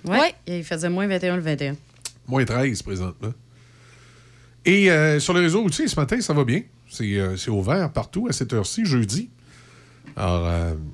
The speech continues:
Speaker 3: les jeudis, vendredis, c'est de plus en plus tranquille sur les réseaux routiers. Moi, je pense que les gens ajustent leur télétravail, hein, puis le, euh, puis, mais le jeudi, par contre, habituellement, il y a le cinq à sept. On est-tu, euh, oui, on est jeudi.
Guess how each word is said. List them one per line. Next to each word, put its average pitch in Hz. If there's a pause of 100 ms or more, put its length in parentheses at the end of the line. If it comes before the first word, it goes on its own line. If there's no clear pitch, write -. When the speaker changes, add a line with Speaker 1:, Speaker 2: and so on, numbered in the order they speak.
(180)
Speaker 3:
les 104
jeudis, 202
vendredis, 240
c'est -
de 113
plus 131
en 151
plus 170
tranquille 170
sur 151
les 120
réseaux 113
routiers. 120
Moi, 185
je 151
pense 170
que 147
les 107
gens 156
ajustent 160
leur 123
télétravail, 147
hein, 165
puis -
le, 110
euh, 80 (1500)
puis, -
mais 107
le 104
jeudi, 131
par -
contre, 180
habituellement, 113
il 190
y 147
a -
le 107
cinq 117
à 110
sept. - (560)
On 127
est-tu, 151
euh, 131
oui, 185
on 131
est 170
jeudi. 151